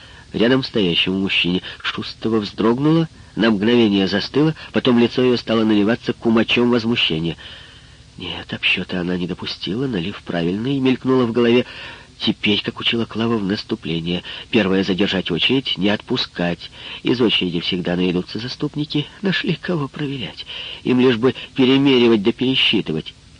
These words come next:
Всё, больше она отпускать не будет. Завтра подаст заявление об увольнении. Хватит. Сейчас она уйдёт от стойки. Она знала, что может заголосить, ругать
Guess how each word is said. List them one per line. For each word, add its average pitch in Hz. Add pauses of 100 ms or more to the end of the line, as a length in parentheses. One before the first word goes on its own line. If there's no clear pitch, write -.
(360)
Всё, 78 (220)
больше 82
она 82
отпускать 95
не 107
будет. 104 (260)
Завтра 92
подаст 101
заявление 104
об 98
увольнении. 110
Хватит. 123 (300)
Сейчас 101
она 104
уйдёт 120
от 107
стойки. 104 (320)
Она 87
знала, 90
что -
может 87
заголосить, 80
ругать 90